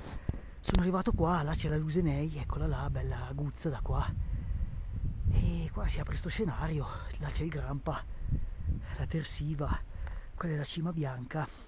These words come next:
Qui valloni e pietraie dove non esiste nulla, proprio nulla. Là ci deve essere là dietro il bivacco Zan, quella è la finestra Zan, Nerida, Medishalland, e questa è la punta Zan.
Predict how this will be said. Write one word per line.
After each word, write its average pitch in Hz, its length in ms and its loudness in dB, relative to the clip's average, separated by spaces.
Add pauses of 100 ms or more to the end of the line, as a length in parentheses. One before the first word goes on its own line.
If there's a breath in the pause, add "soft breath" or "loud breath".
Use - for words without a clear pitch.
(500 loud breath)
Qui 190 300 2
valloni 165 380 6
e 175 40 4
pietraie 170 460 0
dove 151 160 2
non 156 160 4
esiste 160 340 -2
nulla, 135 340 -2
proprio 165 280 -2
nulla. 147 460 2 (1200 loud breath)
Là 185 140 -4
ci - 120 -4
deve 151 160 2
essere 147 300 2
là 147 100 -2
dietro 151 280 -2
il 143 60 -2
bivacco 147 460 0
Zan, 131 420 -2
quella 139 200 -4
è - 20 -2
la 123 80 -4
finestra - 460 -4
Zan, 127 440 -6 (680 loud breath)
Nerida, 151 400 0
Medishalland, 135 840 -2 (680 loud breath)
e 170 100 -12
questa 156 400 -2
è 139 60 0
la 131 160 -4
punta 139 320 -2
Zan. 120 360 -6